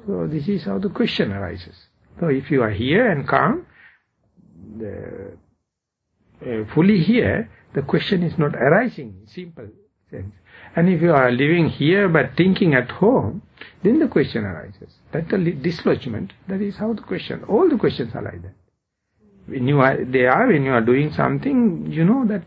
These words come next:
uh, our knowledge and our capability is enough. It is running. It is enduring. But if you are thinking something else, not here, not now, not me, someone else, someone, some other place and someone,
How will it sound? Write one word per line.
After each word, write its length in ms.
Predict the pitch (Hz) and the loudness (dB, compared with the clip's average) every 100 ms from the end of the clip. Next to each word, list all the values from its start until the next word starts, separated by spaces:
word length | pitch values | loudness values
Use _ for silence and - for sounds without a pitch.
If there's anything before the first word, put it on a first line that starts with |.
| - | -6
uh, 60 | |
our 260 | 170 151 143 | -4 0 0
knowledge 400 | 139 127 139 156 | 0 2 2 2
and 140 | 143 131 | -2 -2
our 140 | 139 | -4
capability 420 | 135 127 135 147 | -4 -4 -4 -4
is 120 | 160 | -4
enough. 280 | 214 240 247 | 0 0 0
It 100 | 220 | -6
is 120 | 202 - | -8 -2
running. 380 | 180 220 202 87 - | 0 2 0 -4 -12
It 160 | - - | -16 -12
is 220 | 110 - | -14 -12
enduring. 600 | - 135 175 285 113 98 - _ _ _ _ _ _ _ - | -6 2 2 4 0 -4 -10 _ _ _ _ _ _ _ -8
But 320 | 160 156 147 | -2 -2 -2
if 160 | 156 143 | -6 0
you 120 | 139 | 0
are 140 | 127 - | 0 -2
thinking 400 | 214 254 226 170 | 0 2 2 2
something 460 | 175 180 180 147 160 | 2 0 0 -2 0
else, 540 | 220 202 117 - - | 2 4 2 -4 -10
not 300 | 139 143 143 | -6 -6 -4
here, 280 | 160 151 175 | -2 0 2
not 320 | 151 143 - | 0 -2 -2
now, 160 | 160 170 | 0 2
not 300 | 147 147 - | 0 0 2
me, 440 | 190 185 101 170 - _ _ _ _ _ _ _ _ _ - | 2 2 0 -8 -18 _ _ _ _ _ _ _ _ _ -8
someone 380 | 147 135 127 123 | -4 -4 -2 0
else, 280 | 131 160 | 2 0
someone, 440 | 160 135 131 127 117 - 220 | -2 -4 -2 -6 -8 -12 -6
some 220 | 135 123 | -4 -2
other 180 | 123 139 | 0 0
place 320 | 135 156 160 | 0 -2 0
and 200 | 151 135 | -2 -2
someone, 800 | 131 127 123 117 117 - 127 117 | -2 -4 -6 -8 -10 -14 -16 -12